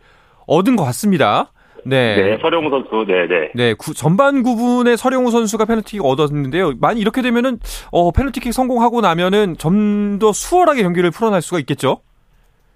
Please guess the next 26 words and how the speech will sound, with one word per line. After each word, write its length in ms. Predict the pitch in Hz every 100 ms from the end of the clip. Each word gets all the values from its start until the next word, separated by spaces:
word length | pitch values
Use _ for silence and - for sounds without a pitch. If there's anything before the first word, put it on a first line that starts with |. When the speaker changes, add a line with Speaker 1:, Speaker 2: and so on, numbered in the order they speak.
| -
Speaker 2:
네, 140 | 117
아마 240 | 110 147 147
키르기스탄도 1160 | 180 185 190 - - 180 165 170 165 165 160 -
계속해서 460 | - 131 151 165 156
밀집 360 | 233 285 208
수비만은 500 | - 180 180 170 170
할 140 | 165 175
수 100 | 120
없기 240 | - 160
때문에 500 | 156 143 151 170 117
언젠가는 520 | 85 110 139 180 180 170
한번 200 | 165 110
올라올 300 | 117 156 151
거거든요. 480 | 139 127 113 135 156
그때는 580 | 127 120 101 95 180 175
Speaker 1:
네. 60 | -
Speaker 2:
저희 340 | 120 127 120
양 220 | 117 123 135
측면 320 | 185 185 107 92 - _
발빠른 640 | - 120 160 139 143 156 156
엄원상과 640 | 113 143 143 143 139 143 -
정우영에게 560 | 131 170 170 151 131
공간이 380 | 131 127 131 147 143
생길 240 | 156 151
거고, 440 | - 123 160 95 - - - -
어, 260 | 104 117